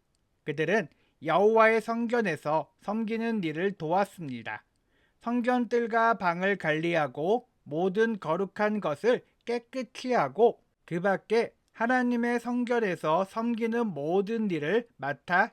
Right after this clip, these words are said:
했습니다. 상 위에 쌓아두는 빵인 진설병과 곡식 제물로 쓸 고운 가루와 누룩을 넣지 않고 만든 빵인 무교전병을 관리하는 일이 그들의 몫이었습니다.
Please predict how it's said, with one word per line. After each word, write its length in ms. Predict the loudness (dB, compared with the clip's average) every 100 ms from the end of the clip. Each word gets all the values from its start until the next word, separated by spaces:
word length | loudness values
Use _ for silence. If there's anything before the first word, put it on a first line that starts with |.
| -6
했습니다. 760 | -10 -8 -4 -4 -4 -8 -10 -10 _ _ _ _ _
상 380 | -4 0 2 2
위에 300 | 0 2 0
쌓아두는 720 | 0 0 2 2 0 -4 -2
빵인 360 | 0 0 0 -4 -6 _ _ _
진설병과 1120 | -8 -4 0 4 4 2 0 0 -2 0 -2 -4 _
곡식 440 | -6 -6 -4 -6 -4
제물로 460 | -2 0 0 0 -2
쓸 360 | -4 -6 -6
고운 400 | -4 0 2 2
가루와 540 | 0 -6 -6 0 0 0 _ _ _ _
누룩을 480 | -2 0 4 4 4
넣지 400 | 0 -2 -4 -2
않고 280 | -2 -2 -2
만든 500 | -2 -4 -2 -2 -4 _
빵인 400 | -6 -4 -6 -6 _ _ _
무교전병을 1040 | -4 2 4 4 4 -6 -4 -4 -2 -4
관리하는 720 | -2 -4 0 0 0 0 -4
일이 300 | -4 -4 -6 -10 _
그들의 520 | -10 -6 -2 -2 -2 -6
몫이었습니다. 1120 | -10 -10 -6 -2 -2 -4 -10 -10 -8 -10